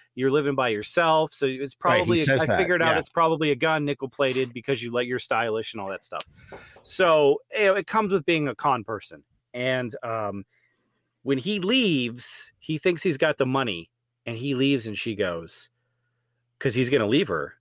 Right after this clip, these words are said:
Speaker 1: Like, he's gonna leave her. He's getting out of town. And she goes, "But I love you, Stanton." And it was so condescending,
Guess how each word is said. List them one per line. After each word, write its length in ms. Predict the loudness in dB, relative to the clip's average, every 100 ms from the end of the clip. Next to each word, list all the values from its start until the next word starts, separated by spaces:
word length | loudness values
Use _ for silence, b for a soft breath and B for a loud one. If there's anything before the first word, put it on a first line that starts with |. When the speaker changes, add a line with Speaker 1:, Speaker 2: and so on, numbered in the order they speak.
| -4
Speaker 1:
Like, 200 | -2 0
he's 180 | -2 0
gonna 160 | 0
leave 160 | 2 2
her. 120 | 2
He's 180 | 0 0
getting 220 | 0 0
out 120 | -2
of 80 | -4
town. 420 | -2 -2 -2 -6 _ B B B
And 140 | -8 -2
she 140 | 2
goes, 380 | 4 2 0 -10 _ _ _ -8
"But 100 | -4
I 60 |
love 280 | -2 -4 -6
you, 260 | -10 -14 -16 _ _ _ _ -20
Stanton." 500 | -12 -10 -10 -18 -20 _ _ _ _ _ _ _ _ -4
And 180 | 0 2
it 40 |
was 140 | 2
so 500 | 0 2 4 6 6
condescending, 1120 | 4 4 4 4 2 2 4 4 4 2 0